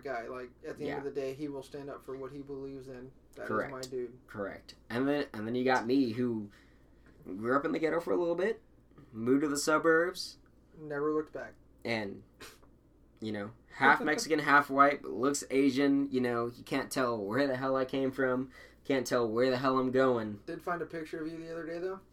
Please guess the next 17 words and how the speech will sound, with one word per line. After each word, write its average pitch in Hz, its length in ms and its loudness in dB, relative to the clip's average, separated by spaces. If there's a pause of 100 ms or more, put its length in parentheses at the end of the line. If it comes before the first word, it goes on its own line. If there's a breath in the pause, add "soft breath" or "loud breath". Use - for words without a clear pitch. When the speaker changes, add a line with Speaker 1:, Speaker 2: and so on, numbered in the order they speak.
Speaker 2:
Yeah. 113 280 -2
Speaker 1:
You 147 80 -12
look 127 180 -12
just 135 160 -12
like 127 160 -12
your 131 120 -14
dad. 120 200 -8 (680 soft breath)
And 156 100 -8
y'all 151 120 -2
Speaker 2:
See, 156 80 2
Speaker 1:
are 151 60 -2
in 147 60 -8
the 139 60 -8
same 135 240 -12
picture. 131 140 -10
Speaker 2:
see, 185 480 4
and 127 160 -6